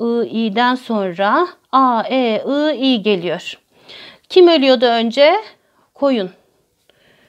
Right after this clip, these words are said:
Koyun ölür, tavuk güler yazdım.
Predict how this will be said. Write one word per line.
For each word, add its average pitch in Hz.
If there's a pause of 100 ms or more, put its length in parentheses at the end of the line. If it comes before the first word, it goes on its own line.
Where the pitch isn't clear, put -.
(380)
Koyun 294
ölür, 226 (460)
tavuk 262 (520)
güler 240 (140)
yazdım. 196